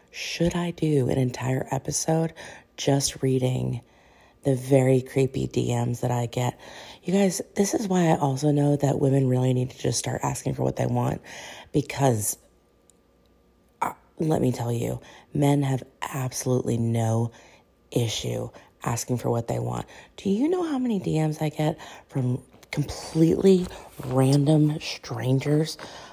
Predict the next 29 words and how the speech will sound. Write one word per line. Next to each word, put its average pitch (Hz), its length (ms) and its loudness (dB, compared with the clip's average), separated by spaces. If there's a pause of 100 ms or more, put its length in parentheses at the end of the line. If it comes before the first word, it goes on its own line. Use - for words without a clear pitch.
(140)
Like, 139 340 0 (240)
"What's 262 180 0
your 269 100 0
telephone 208 480 0
number? 127 380 0 (280)
Will 214 120 4
you 233 100 8
marry 170 420 6
me?" 233 360 2 (520)
Uh, - 60 0 (400)
I'm 294 140 4
sorry. 120 580 -2 (560)
Who, - 240 -2 (300)
where, - 200 -2 (140)
where, 480 340 8
where - 160 0
did - 160 -16
this 202 160 6
confidence 190 460 0
come 131 240 -2
from? 131 280 -4 (520)
Where - 120 -2
did 359 100 2
this 247 140 0
confidence 185 420 0
come 143 220 0
from? 135 300 -2 (360)
Uh, - 80 0 (260)
j-, - 140 2